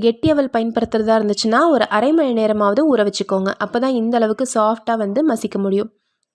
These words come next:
பாருங்க, இப்ப நல்லா மசிச்சு விட்டாச்சு. இந்த அளவுக்கு நல்லா சாஃப்டா மசிச்சு ரெடி பண்ணியாச்சு.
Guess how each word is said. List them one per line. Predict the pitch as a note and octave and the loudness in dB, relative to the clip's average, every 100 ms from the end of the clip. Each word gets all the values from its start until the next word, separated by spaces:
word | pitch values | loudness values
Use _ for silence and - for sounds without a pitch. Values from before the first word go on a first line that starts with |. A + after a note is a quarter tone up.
| _ _ _ A#3 | _ _ _ -6
பாருங்க, | A3+ C4+ | -2 -2
இப்ப | D4+ G#3+ | -2 -2
நல்லா | G3+ G#3+ A#3 | 0 0 0
மசிச்சு | G3+ - G#3+ | -2 -2 -2
விட்டாச்சு. | G3+ G3 F#3+ D#4 F#4+ - | -2 -4 -2 -2 -2 -2
இந்த | A3+ B3 | -2 -2
அளவுக்கு | G#3+ G#3 D4+ D4+ | -2 -2 -4 -2
நல்லா | G#3+ A3+ A3 | -2 -2 2
சாஃப்டா | G#3 G#3+ - - D#4 F#4+ _ _ _ _ _ _ _ _ _ _ _ _ G#3+ | 2 0 -4 -4 -4 -6 _ _ _ _ _ _ _ _ _ _ _ _ -8
மசிச்சு | A3 A#3 - D4+ | -6 -6 -4 -2
ரெடி | G#3+ G#3 | 0 -2
பண்ணியாச்சு. | G3+ G3 F#3+ - | -2 -2 -4 -4